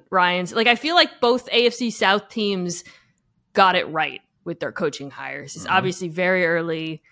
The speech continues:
Speaker 1: Um, but just kinda based on what we've seen in the preseason, I like the way he talks about Richardson, the way he talks about the offense,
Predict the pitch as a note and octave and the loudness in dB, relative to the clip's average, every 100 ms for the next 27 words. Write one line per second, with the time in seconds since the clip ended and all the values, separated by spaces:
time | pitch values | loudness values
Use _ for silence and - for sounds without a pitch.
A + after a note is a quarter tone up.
0 | _ _ _ _ - E3 D3+ D#3 G#3 F4+ | _ _ _ _ -2 -2 -2 -4 -6 -8
1 | - G4+ F4 C#4+ C#4 - C#4+ C4+ B3 B3+ | -4 -2 0 0 -2 -2 -2 0 0 -4
2 | C4 C#4+ C4 C4 A#3 B3+ A#3 A#3 A3+ G3 | -4 -8 -8 -6 -10 -8 -8 -6 -4 -2
3 | G#3+ A#3 A3 A3+ G#3+ F3 - F#3 - - | -2 -2 0 0 -2 -8 0 0 0 -2
4 | G3+ F#3+ F#3 F#3 G3 F3+ G#3 G3 F3+ E3+ | 0 2 0 -6 -8 -8 -6 -4 -4 -2
5 | E3+ F3 E3+ F3 F3 - F3+ E3+ E3 D#3 | -2 -2 -6 -6 -6 -6 -2 -2 -2 -2
6 | E3+ - F3+ F3+ - | -2 -2 -4 -4 -6